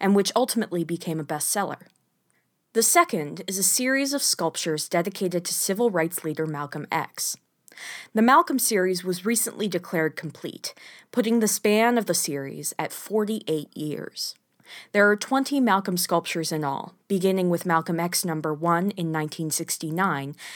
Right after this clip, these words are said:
and ending with Malcolm X number twenty in twenty seventeen. In this episode, we're going to focus on Malcolm X number three, which is generally recognized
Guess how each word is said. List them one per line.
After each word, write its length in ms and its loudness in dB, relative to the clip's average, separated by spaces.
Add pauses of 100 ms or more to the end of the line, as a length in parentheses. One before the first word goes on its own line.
(120)
and 220 2
ending 400 4
with 160 0
Malcolm 340 2
X 240 0
number 240 -2
twenty 600 -4
in 100 -6
twenty 280 -4
seventeen. 680 -6 (1040)
In 140 8
this 240 6
episode, 640 -2
we're 180 4
going 240 4
to 60 2
focus 360 0
on 160 2
Malcolm 300 0
X 220 -4
number 280 -4
three, 460 -12 (380)
which 160 2
is 120 0
generally 520 4
recognized 760 -2